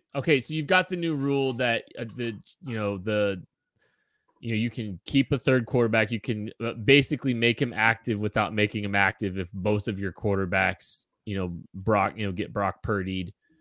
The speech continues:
uh, you can go and just play your third quarterback. I don't know how much that's gonna take into consideration, honestly, until it's maybe the playoffs. But I don't know if you can hold on. I don't know if you can hold on to Shane Buechele with some of the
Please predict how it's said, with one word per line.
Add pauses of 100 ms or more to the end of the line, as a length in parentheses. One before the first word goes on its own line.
(360)
uh, (140)
you
can
go
and
just
play
your
third
quarterback. (920)
I
don't
know
how
much
that's
gonna
take
into
consideration, (100)
honestly,
until
it's
maybe
the
playoffs. (520)
But (100)
I
don't
know
if
you
can
hold
on. (160)
I
don't
know
if
you
can
hold
on
to
Shane
Buechele
with
some
of
the